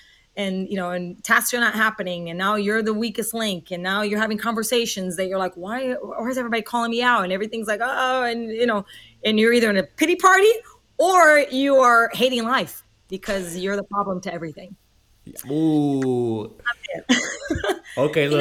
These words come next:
Speaker 1: know
Speaker 2: look, look. <laughs> Yeah, go ahead, go ahead, go ahead. Go ahead, go ahead.
Speaker 1: It's
Speaker 2: No, go ahead, go ahead.
Speaker 1: No, no, no, no. I'm just, I think I love the honesty because I don't, I don't say it from what I wasn't there.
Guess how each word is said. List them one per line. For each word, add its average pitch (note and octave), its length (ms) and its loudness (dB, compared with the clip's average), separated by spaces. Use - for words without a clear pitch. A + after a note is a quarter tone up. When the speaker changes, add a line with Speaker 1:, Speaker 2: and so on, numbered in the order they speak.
Speaker 1:
know C3+ 120 2
Speaker 2:
look, C3 400 0
look. F#3 140 6
<laughs> - 60 -2
Yeah, C#3 140 4
go C3+ 120 2
ahead, B2 100 4
go B2+ 60 2
ahead, G#2+ 120 2
go A#2+ 60 -2
ahead. G#2 140 -6
Go D3 80 2
ahead, C#3+ 120 2
go C#3 80 -2
ahead. G#2+ 140 -4
Speaker 1:
It's C4+ 240 -2
Speaker 2:
No, - 80 -4
go F3+ 80 2
ahead, G3 140 2
go F3 80 0
ahead. C3+ 220 -4
Speaker 1:
No, E4+ 260 4
no, F#4 140 4
no, F4 180 6
no. D#4+ 200 2
I'm G3+ 240 -2
just, B3 280 -6
I C4 80 2
think C#4+ 200 -2
I B3 80 2
love A3+ 220 0
the G3+ 160 -2
honesty G3+ 420 -6
because F3+ 460 -8
I A3+ 160 2
don't, G#3 360 -4
I A3+ 100 0
don't A3 140 -4
say G#3 340 -4
it F#3 100 -6
from F#3 180 -8
what F3 140 -6
I F#3+ 100 -2
wasn't F3+ 480 -4
there. E3+ 380 -6